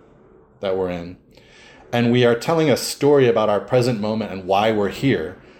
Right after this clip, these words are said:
that's involved both with our imagination about where we're going in the future and our idea about who we were in the past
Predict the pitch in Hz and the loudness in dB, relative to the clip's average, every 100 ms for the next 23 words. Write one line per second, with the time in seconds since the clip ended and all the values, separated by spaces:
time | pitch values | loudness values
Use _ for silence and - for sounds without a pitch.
0 | _ - 104 123 104 117 120 120 - 127 | _ -6 -2 -2 2 2 4 2 0 0
1 | 131 127 123 120 113 110 107 98 110 127 | 0 2 0 0 -2 0 0 -2 -4 -2
2 | 123 127 - 139 117 107 110 117 135 131 | -2 -2 0 0 0 0 2 2 2 0
3 | 104 87 98 117 _ 120 104 - 127 123 | -2 -2 -8 -12 _ -6 -6 -4 -6 -4
4 | 92 85 - _ _ _ _ _ 185 190 | -6 -8 -16 _ _ _ _ _ -2 2
5 | 175 156 131 160 - 123 113 139 131 123 | 4 2 2 2 4 2 0 -2 0 0
6 | 101 110 120 107 98 - 104 80 - - | 2 2 2 0 -2 -6 -6 -6 -10 -12
7 | - | -16